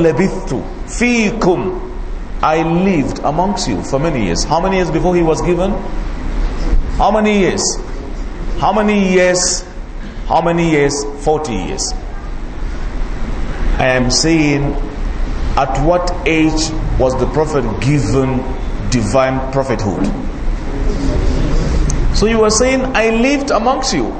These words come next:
I have never spoken about any revelation. Just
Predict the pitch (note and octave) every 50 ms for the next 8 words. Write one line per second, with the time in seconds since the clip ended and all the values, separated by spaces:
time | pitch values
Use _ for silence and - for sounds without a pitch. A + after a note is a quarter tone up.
0 | - - - - - - - - - F#3+ G3 G3 G#3 A#3+ B3 A#3+ B3 A#3+ A#3+ A3+
1 | A3+ A3+ A3 G3 F3+ F3+ F3 F3 E3+ F#3+ G#3 A3 G#3 G3+ F#3+ E3 F3 D#3+ D#3+ D#3
2 | - - A#2+ F2+ - - - - - - - - - - - - - - - -
3 | - A#3+ B3 B3+ B3+ -